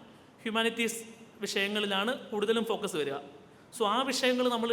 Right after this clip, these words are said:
ഡീപ്പായിട്ട് പഠിക്കേണ്ടതുണ്ട്. പിന്നെ ഒരു ഓപ്ഷണൽ വിഷയം, നമുക്കിഷ്ടമുള്ള ഒരു ഓപ്ഷണൽ സബ്ജക്റ്റ് എടുത്ത് അതൊരു ഡിഗ്രി ലെവലിൽ തന്നെ പഠിക്കേണ്ടതുണ്ട്. അവിടെയും അത് നമ്മൾ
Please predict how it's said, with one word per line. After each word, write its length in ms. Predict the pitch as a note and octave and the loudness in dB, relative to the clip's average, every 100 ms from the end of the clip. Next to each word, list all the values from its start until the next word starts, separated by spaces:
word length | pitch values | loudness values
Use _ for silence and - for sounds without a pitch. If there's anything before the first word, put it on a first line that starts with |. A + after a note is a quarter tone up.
| G3+ | 2
ഡീപ്പായിട്ട് 340 | G#3 G#3 G#3 G3+ | 2 0 0 0
പഠിക്കേണ്ടതുണ്ട്. 580 | F3+ F#3 F3 E3+ E3 E3+ - - - - - - - | -2 -2 -2 -2 -2 -4 -6 -16 -20 -20 -20 -20 -8
പിന്നെ 180 | - A3 A#3+ | -2 2 4
ഒരു 60 | A3+ | 4
ഓപ്ഷണൽ 300 | A3 - B3+ G#3+ | 2 2 2 2
വിഷയം, 260 | - C#3+ - - - - - | -2 -4 -6 -16 -20 -14 -6
നമുക്കിഷ്ടമുള്ള 560 | F3 G3 G#3 A#3 A3 G#3+ | -4 -2 -2 0 2 2
ഒരു 60 | G3 | 0
ഓപ്ഷണൽ 240 | - G#3+ G#3+ | -2 -4 -2
സബ്ജക്റ്റ് 320 | F3+ G3 G3 F3+ | -2 -2 -2 -4
എടുത്ത് 240 | F#3 C4+ C#4+ - - - - - | -2 -4 -4 -8 -18 -20 -20 -4
അതൊരു 220 | A3 B3+ C#4 | 0 0 0
ഡിഗ്രി 200 | B3 B3 C4 | 0 2 6
ലെവലിൽ 200 | B3 A#3+ | 6 6
തന്നെ 140 | A#3+ B3 | 4 4
പഠിക്കേണ്ടതുണ്ട്. 580 | G#3+ F#3+ F#3 D3+ C#3 C#3+ - - - - - - - - | 2 2 0 -2 -4 -8 -10 -18 -20 -20 -20 -20 -10 -2
അവിടെയും 300 | F3+ A3+ B3+ | 2 4 4
അത് 120 | B3 C4 | 4 4
നമ്മൾ 200 | A3+ G3+ | 0 0